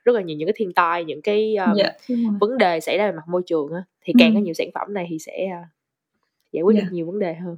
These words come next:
Speaker 2: Dạ, đúng rồi.
Speaker 1: Cố lên. Cố lên nha.
Speaker 2: Dạ, đang đi.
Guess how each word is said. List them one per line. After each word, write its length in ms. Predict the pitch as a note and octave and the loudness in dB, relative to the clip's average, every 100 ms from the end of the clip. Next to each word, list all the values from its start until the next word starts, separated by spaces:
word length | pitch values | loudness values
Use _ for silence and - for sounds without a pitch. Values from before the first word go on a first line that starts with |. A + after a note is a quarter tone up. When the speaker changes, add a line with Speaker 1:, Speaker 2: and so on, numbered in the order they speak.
| - - | -10 -4
Speaker 2:
Dạ, 100 | G3+ F3+ - | -4 -4 -2
đúng 120 | A#3 G#3+ | 0 0
rồi. 100 | F#3 - | -2 4
Speaker 1:
Cố 200 | G3 A3+ | 4 6
lên. 180 | G3+ - _ _ _ - | 2 -2 _ _ _ 4
Cố 240 | A3+ C4+ | 6 6
lên 180 | D4+ C#4+ | 4 2
nha. 280 | C#4 B3+ F#3+ - - | 2 2 0 -6 2
Speaker 2:
Dạ, 180 | G#3+ G#3+ G3+ | 4 4 4
đang 160 | A3 G#3+ | 6 6
đi. 200 | A3 A#3 | 6 2